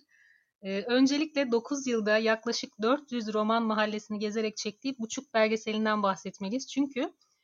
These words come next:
bu belgeselle İnsani Yardım Ödülleri'nin Oscar'ı sayılan Raoul Wallenberg ödülünü aldı.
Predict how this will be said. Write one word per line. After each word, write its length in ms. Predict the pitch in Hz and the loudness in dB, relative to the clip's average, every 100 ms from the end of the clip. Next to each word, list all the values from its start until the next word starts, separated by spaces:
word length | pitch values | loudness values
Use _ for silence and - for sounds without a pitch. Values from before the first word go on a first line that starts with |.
| _ | _
bu 120 | 247 302 | -2 2
belgeselle 760 | 285 220 214 - 196 196 269 277 | 4 2 0 -2 -2 -2 -4 -2
İnsani 460 | 226 226 233 240 | -4 0 2 2
Yardım 360 | 233 226 233 247 | 4 4 4 0
Ödülleri'nin 540 | 220 202 202 196 202 - | -2 -2 -2 -2 -2 -2
Oscar'ı 360 | 233 - 208 196 | -6 -4 -8 -6
sayılan 520 | - 185 190 220 262 _ _ - | -4 -2 0 -2 -4 _ _ -4
Raoul 280 | 226 254 240 | -2 0 2
Wallenberg 480 | 269 247 233 233 | 2 4 2 2
ödülünü 340 | 220 196 202 247 | -2 -4 -2 0
aldı. 460 | 285 285 285 339 | 0 0 -2 -4